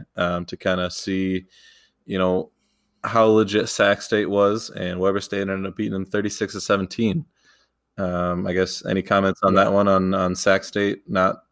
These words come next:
Speaker 1: not showing up, I guess?
Speaker 2: Uh, I, I was stunned by that result. Um, Sac State did lose their starting quarterback, but that wasn't until after,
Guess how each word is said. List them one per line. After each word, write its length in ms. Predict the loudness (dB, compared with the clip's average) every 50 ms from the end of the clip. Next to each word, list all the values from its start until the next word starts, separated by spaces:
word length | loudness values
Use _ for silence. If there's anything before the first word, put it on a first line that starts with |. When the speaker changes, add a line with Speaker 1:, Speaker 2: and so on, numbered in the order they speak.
| _ _ _
Speaker 1:
not 240 | -6 -4 -4 -4 -4
showing 240 | -2 -2 0 0 2
up, 140 | 0 0 0
I 80 | -2 -2
guess? 280 | -2 -4 -6 -10 -18 _ _ _ _ _ _ _ _ _ _ _ _ _ _ _ _ _
Speaker 2:
Uh, 600 | 2 4 4 6 6 6 6 4 4 2 0 -2 -2
I, 280 | -2 0 0 0 -2 -4 -10 -8 -4
I 640 | -2 -2 0 0 0 -2 -2 -4 -6 -8 -10 -12 -12 -14 -16 -20 _ -4
was 400 | 0 0 0 0 0 -2 -4 -6
stunned 920 | -6 -4 -4 -6 -4 -6 -6 -8 -8 0 2 4 4 6 4 2 0 2
by 180 | 4 4 4 4
that 260 | 4 2 2 0 0
result. 640 | -4 -6 -2 0 0 0 2 0 0 -2 -6 -16 _ _ -8
Um, 720 | -6 -4 -4 -4 -4 -4 -4 -6 -8 -10 -12 -14 -16 -18 _ _ _ _
Sac 320 | -6 0 2 2 2 2 0
State 340 | -2 -2 -2 -2 -2 -2 -2
did 200 | 0 0 0 2
lose 280 | 2 2 2 2 0
their 140 | 0 -2 -2
starting 420 | 0 2 4 4 4 4 2 -2
quarterback, 640 | 0 2 2 4 4 4 4 4 4 4 2 2 -2
but 100 | -4 0
that 140 | 2 2 2
wasn't 400 | 2 2 0 0 -2 -4 -6 -8
until 320 | -6 -2 0 2 4 4
after, 680 | 4 4 2 2 0 0 2 2 2 2 -2 -4 -8 _